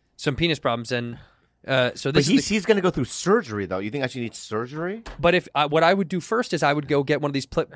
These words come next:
Speaker 1: Pro Penis, the Quick Extender Pro Penis machine. So at least you get a bigger penis before you get surgery. 'Cause you gotta get it extended before you clip it down.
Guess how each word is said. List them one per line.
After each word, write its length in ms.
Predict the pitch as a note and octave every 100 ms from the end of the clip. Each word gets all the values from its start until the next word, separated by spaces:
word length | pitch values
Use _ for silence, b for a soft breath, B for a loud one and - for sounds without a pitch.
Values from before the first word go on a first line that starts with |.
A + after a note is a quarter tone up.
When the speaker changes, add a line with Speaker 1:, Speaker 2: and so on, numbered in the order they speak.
| -
Speaker 1:
Pro 200 | D#3 D3+
Penis, 380 | - C3+ C3+
the 100 | -
Quick 220 | B2 D3+ -
Extender 360 | - C#3 C3
Pro 160 | - C3
Penis 340 | A#2+ F3+ F3+
machine. 260 | B2 - A#2+
So 160 | - C3+
at 60 |
least 160 | D#3 E3
you 60 |
get 80 | F#3
a 20 | C3+
bigger 220 | C#3+ C3
penis 240 | D#3 C#3
before 320 | - - C#3+
you 80 | C3
get 140 | A#2+ G#2+
surgery. 460 | F3 E3 B2 E2 - _ _ _ _ -
'Cause 120 | D#3+
you 60 | E3+
gotta 220 | A#3+ C4
get 160 | F3+
it 60 | C#3+
extended 520 | C3 - F#3+ F#3+ B2
before 260 | A#2+ B2 C#3
you 100 | B2
clip 220 | - D3 A2+
it 80 | -
down. 340 | D#3 A#2+ F#2